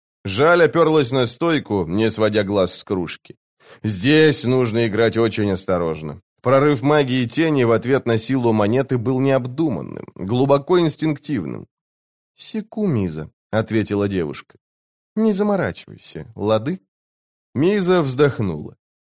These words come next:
«Лады. Ну что, а теперь возьмём дешёвое пойло.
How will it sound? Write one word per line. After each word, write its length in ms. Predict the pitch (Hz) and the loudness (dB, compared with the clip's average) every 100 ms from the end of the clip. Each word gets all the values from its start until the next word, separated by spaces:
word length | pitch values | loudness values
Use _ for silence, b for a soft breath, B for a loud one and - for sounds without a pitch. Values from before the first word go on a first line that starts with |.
| _ _ _ _ 247 | _ _ _ _ 0
«Лады. 760 | 240 240 175 147 175 131 87 _ - | 4 6 6 4 2 0 -4 _ -4
Ну 320 | 170 208 202 | 2 4 2
что, 380 | - - 139 131 | 0 0 4 4
а 80 | 143 | 2
теперь 320 | 160 190 170 | 2 2 4
возьмём 440 | 175 160 180 175 | 2 2 2 2
дешёвое 560 | 160 160 196 202 123 92 | 2 0 2 4 4 0
пойло. 520 | - 82 71 69 | -2 -4 -4 -8